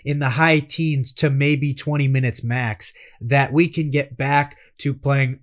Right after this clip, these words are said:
Rutgers basketball more consistently?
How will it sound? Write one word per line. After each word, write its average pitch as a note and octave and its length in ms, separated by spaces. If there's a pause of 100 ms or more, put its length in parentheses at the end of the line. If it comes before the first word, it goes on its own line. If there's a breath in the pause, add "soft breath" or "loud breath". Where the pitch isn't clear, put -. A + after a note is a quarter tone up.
(140)
Rutgers C#3+ 400
basketball C3+ 720
more C#3+ 300
consistently? A2+ 1160